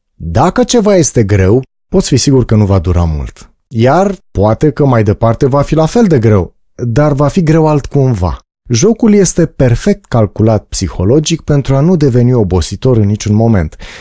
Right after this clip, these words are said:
iar prin alternanța elementelor de atenție pe care le presupune din partea noastră,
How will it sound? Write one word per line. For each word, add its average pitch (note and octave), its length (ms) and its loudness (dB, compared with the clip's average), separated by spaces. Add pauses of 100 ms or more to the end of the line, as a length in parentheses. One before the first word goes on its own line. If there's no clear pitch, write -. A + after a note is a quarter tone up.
iar G#2+ 200 0
prin G2 240 0
alternanța A#2+ 680 0
elementelor G#2 600 2
de F#2 100 0
atenție A2 460 0
pe F#2+ 140 -2
care F2+ 260 -2
le F2+ 120 0
presupune A#2 640 -2
din E2+ 180 -4
partea F#2+ 340 -4
noastră, C#3+ 440 0